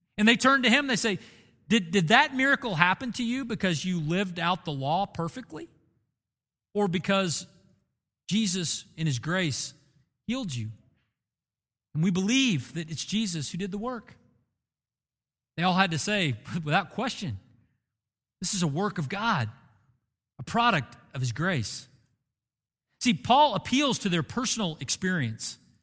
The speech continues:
and through a series of questions, he reminds them of their story to let them know that this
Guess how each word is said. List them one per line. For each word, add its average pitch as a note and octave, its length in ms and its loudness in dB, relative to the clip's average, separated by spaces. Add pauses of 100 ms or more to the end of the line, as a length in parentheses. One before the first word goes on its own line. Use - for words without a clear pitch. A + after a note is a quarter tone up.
(360)
and F3+ 140 2
through A3+ 140 2
a E3+ 40 4
series C4+ 420 2
of E3 120 -2
questions, F#3+ 560 -2
he F#3+ 80 -2
reminds E3 680 2
them C3+ 300 0
of C3 240 -2
their A3+ 240 4
story D3+ 540 -2 (1200)
to F3 100 0
let G3+ 340 0
them G#3 240 2
know B2 320 0 (680)
that D#3+ 200 0 (1800)
this G3 220 0